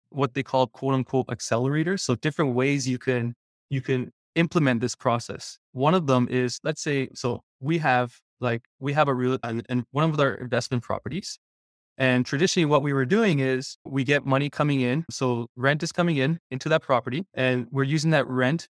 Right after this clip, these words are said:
to pay the expenses. Pretty standard. Most people are, are, are using that approach. And now you have, you know, you have income and expenses. At, at the end of the year, you have a certain amount, which is, you know, which you can write off and so forth, which is great. Um,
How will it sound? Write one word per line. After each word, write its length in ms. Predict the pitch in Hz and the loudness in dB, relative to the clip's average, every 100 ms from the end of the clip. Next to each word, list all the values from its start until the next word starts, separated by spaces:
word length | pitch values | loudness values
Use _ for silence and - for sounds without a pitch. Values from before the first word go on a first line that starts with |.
| - | -14
to 120 | 127 | -12
pay 340 | - 139 135 | -8 -2 -2
the 120 | 127 | 0
expenses. 640 | 127 - 233 220 95 - - _ | -2 -2 -4 -4 -6 -8 -16 _
Pretty 160 | - 214 | -4 -4
standard. 380 | - 127 123 139 | 0 0 2 0
Most 300 | 131 139 - | 0 -4 -6
people 240 | 135 131 | -4 0
are, 360 | 127 120 117 113 | 2 2 0 -4
are, 260 | 120 - | -4 -4
are 100 | - | -2
using 280 | 120 127 123 | 0 2 2
that 140 | 120 113 | 2 0
approach. 420 | 113 113 175 - | -2 -4 -4 -2
And 180 | 120 117 | -2 0
now 180 | 120 | 0
you 120 | 120 113 | 0 -2
have, 320 | 117 113 107 _ _ _ | -2 -4 -6 _ _ _
you 60 | 123 | -4
know, 140 | 117 | -2
you 160 | 113 120 | 0 -2
have 220 | 123 117 - | -2 -2 -2
income 300 | 131 131 127 | -4 0 0
and 100 | 117 | -2
expenses. 720 | 110 - 120 - 127 123 120 | -4 -4 -4 -2 -2 -2 -4
At, 120 | 113 - | -8 -8
at 80 | 120 | -2
the 80 | |
end 80 | 123 | 0
of 60 | 120 | 2
the 40 | |
year, 200 | 123 123 | 2 2
you 180 | 123 120 | 2 0
have 240 | 120 117 113 - | 0 -2 -4 -8
a 40 | |
certain 220 | - 135 | -2 0
amount, 340 | 123 123 123 120 | 2 2 2 0
which 240 | 123 - | -4 -4
is, 200 | 117 - _ _ | -8 -10 _ _
you 80 | 127 | -6
know, 160 | 117 117 _ _ - | -6 -6 _ _ -8
which 180 | 120 | -6
you 60 | 123 | -4
can 160 | 123 120 | -4 0
write 180 | 120 | 2
off 240 | 117 120 127 | 4 4 2
and 100 | 139 | -4
so 160 | 151 | -4
forth, 220 | 139 196 202 | -6 -6 -6
which 140 | 131 | -6
is 100 | 131 | -6
great. 260 | - 180 - _ _ _ _ _ _ | 0 0 -2 _ _ _ _ _ _
Um, 360 | 139 131 127 | 2 4 2